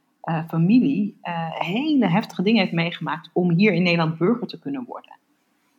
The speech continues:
En dat zijn positiviteit voortkomt uit een leven waarin hij tegenslag heeft meegemaakt, waar de meeste mensen helemaal van ondersteboven zouden zijn, maar hij niet, omdat hij zo'n krachtige mindset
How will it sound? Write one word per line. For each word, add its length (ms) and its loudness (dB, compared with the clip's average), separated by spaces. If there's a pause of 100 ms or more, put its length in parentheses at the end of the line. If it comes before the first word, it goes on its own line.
(140)
En 120 0
dat 120 2
zijn 140 4
positiviteit 800 2
voortkomt 840 0
uit 220 -2
een 160 2
leven 460 2
waarin 540 0
hij 420 0
tegenslag 520 0
heeft 160 -10
meegemaakt, 420 -4
waar 220 4
de 80 2
meeste 400 4
mensen 280 2
helemaal 240 6
van 120 -6
ondersteboven 560 -2
zouden 260 -6
zijn, 260 -8
maar 180 2
hij 220 4
niet, 280 6
omdat 180 2
hij 80 -8
zo'n 160 -4
krachtige 360 -6
mindset 440 -2